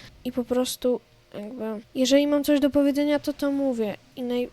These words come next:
najpewniej, tak jak już mówiłem, będzie jedna osoba, którą, e, jeszcze dodatkowo będzie jedna osoba ze mną grała, najpewniej. Jeszcze nie wiem do końca, nie jest to jeszcze do końca ustalone.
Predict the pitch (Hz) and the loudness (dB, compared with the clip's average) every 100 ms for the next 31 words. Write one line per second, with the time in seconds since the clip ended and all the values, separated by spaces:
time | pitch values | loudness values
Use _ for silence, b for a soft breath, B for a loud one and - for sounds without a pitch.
0 | - 247 247 254 262 254 254 - - - | -8 -8 -2 -2 -2 -4 -8 -12 -14 -12
1 | 269 269 262 262 254 262 269 262 262 254 | -6 -2 0 0 0 2 4 4 2 0
2 | 269 254 262 - 254 247 254 B B B | 0 0 0 0 2 0 -4 B B B
3 | B B _ _ _ _ _ _ - - | B B _ _ _ _ _ _ -12 -4
4 | 247 240 - 254 254 254 247 - 254 254 | -2 -2 -4 -6 0 0 0 -2 0 0
5 | 254 247 262 254 262 254 247 262 247 247 | -2 0 2 2 2 -2 -2 0 0 2
6 | 240 240 240 B B B - 254 254 254 | 2 2 0 B B B -16 -8 -4 -2
7 | 247 247 247 240 247 247 254 254 226 220 | -2 0 4 4 2 0 2 2 2 -2
8 | 220 233 - 240 233 226 226 220 226 226 | -4 -6 -6 -4 -4 -4 -6 -8 -6 -8
9 | 233 233 226 - 226 - 240 233 233 226 | -6 -4 -4 -4 -6 -6 -6 -6 -6 -8
10 | 233 226 - 233 226 214 220 | -6 -6 -4 -2 -2 -2 -6